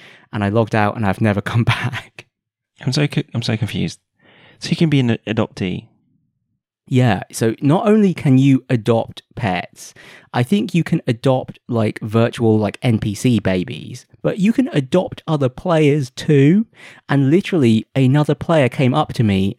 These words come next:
Speaker 1: and asked me to adopt them, and then I had to look after them like I was their parent. And, like,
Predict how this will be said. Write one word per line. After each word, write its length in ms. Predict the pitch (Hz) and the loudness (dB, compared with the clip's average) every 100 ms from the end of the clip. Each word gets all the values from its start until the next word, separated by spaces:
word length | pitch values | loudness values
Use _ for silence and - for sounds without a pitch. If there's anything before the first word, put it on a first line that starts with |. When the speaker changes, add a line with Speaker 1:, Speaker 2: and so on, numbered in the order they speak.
| - | -4
Speaker 1:
and 100 | 127 | -4
asked 240 | 131 135 135 | -2 -2 0
me 140 | 120 | 0
to 180 | - 135 | 0 -4
adopt 540 | 120 110 127 131 - - | -4 -2 -2 -2 -6 -10
them, 260 | 101 87 - | -6 -6 -6
and 100 | 123 | -4
then 100 | 131 | -2
I 40 | |
had 200 | 135 147 - | -2 -4 -2
to 100 | 131 | 0
look 260 | 135 - | 0 2
after 320 | 147 156 - | 0 0 0
them 180 | 104 101 | 0 0
like 200 | 101 - | -2 -2
I 40 | 110 | -4
was 140 | 110 | -2
their 160 | 117 117 | -4 -6
parent. 720 | - 143 113 92 73 64 _ _ _ _ - _ _ _ 143 | -2 0 0 -2 -10 -18 _ _ _ _ -20 _ _ _ -2
And, 120 | 143 | 0
like, 220 | 147 | -2